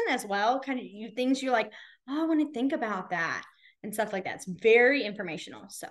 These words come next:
I'll see, and I'll try to send it to you, Miss Katie. Okay. <clears throat> So back onto what we're doing. So we had our last month, last month. Mm-hmm.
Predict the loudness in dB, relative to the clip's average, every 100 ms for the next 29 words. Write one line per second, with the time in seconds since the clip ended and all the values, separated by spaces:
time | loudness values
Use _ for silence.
0 | -4 -2 -2 -6 -2 -2 -2 -4 -4 -6
1 | -6 -10 -10 -8 -8 -10 -12 -12 -10 -6
2 | -6 -6 -10 -12 -14 -14 -14 -16 -18 _
3 | _ _ _ _ _ _ _ _ _ _
4 | _ _ 0 0 -2 0 8 10 10 6
5 | -4 -14 4 4 4 -2 -14 -18 -18 -20
6 | _ _ _ -20 _ 2 6 6 6 4
7 | 4 2 2 2 -2 -6 -6 -4 -2 -2
8 | -4 -10 _ _ -6 -2 0 -2 -6 -6
9 | -4 -6 -8 _ _ _ _ _ _ _
10 | -6 -4 -6 -8 -8 -6 -8 -12 -16 -12
11 | -8 -6